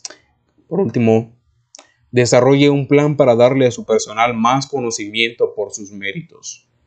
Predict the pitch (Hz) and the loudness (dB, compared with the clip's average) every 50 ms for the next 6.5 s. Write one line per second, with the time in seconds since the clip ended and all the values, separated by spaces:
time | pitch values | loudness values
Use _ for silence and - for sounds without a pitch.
0 | _ _ _ _ _ _ _ _ _ _ - 170 185 190 - 117 117 117 117 117 | _ _ _ _ _ _ _ _ _ _ -10 -6 -4 -2 0 0 2 2 0 0
1 | 117 113 - - 107 101 98 95 98 104 110 117 117 110 113 113 107 107 107 104 | -2 -4 -6 -6 -6 -6 -6 -4 -2 0 2 2 2 2 0 -2 -2 -2 -2 -2
2 | - - 101 98 98 98 98 - - 101 98 95 101 107 104 101 101 98 - 98 | -2 -4 -6 -8 -8 -8 -12 -14 -16 -16 -12 -8 -6 -4 -4 -4 -6 -8 -8 -8
3 | 90 - - - - - - - - - - - - 101 104 98 95 - - - | -8 -8 -10 -16 -16 -16 -18 -20 -16 -14 -14 -12 -10 -8 -8 -8 -8 -10 -14 -20
4 | - - - - _ _ _ _ _ _ - 110 113 110 107 113 104 - - 104 | -18 -18 -18 -18 _ _ _ _ _ _ -4 -2 -2 0 2 0 0 0 0 -2
5 | 98 98 104 117 143 185 208 214 202 - - 131 117 113 107 - 160 202 262 277 | -2 2 2 2 2 2 2 0 -2 -2 -2 -2 -2 -2 -2 0 2 2 2 0
6 | 151 110 - - - 453 - - - _ | -2 -6 -6 -8 -12 -12 -12 -14 -20 _